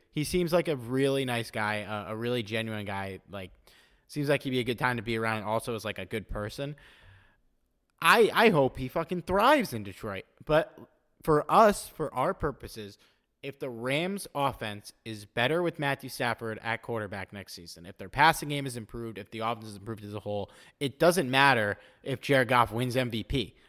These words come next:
For us, it was still the right trade because if, like, if by some fluke Jared Goff wins M V P next year,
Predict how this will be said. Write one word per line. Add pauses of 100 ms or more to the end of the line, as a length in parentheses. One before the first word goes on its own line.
(100)
For
us,
it
was
still
the
right
trade (260)
because (400)
if, (680)
like,
if
by
some
fluke
Jared
Goff
wins
M
V
P
next
year,